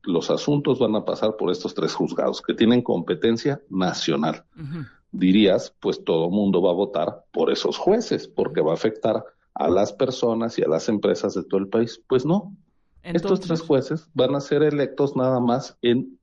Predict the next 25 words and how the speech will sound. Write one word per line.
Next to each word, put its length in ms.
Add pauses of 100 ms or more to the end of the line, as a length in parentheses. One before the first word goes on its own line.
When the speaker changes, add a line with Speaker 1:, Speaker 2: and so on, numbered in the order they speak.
(140)
Speaker 1:
cada 280
uno 380
en 180
un 180
distrito 680
de 140
la 140
Ciudad 360
de 120
México, 520 (440)
en 160
tres 260
distritos, 640 (400)
que 80
además 300
no 180
se 140
corresponden 640
con 200
los 180
distritos 580
electorales, 560
ahora 180
se 140
inventaron 560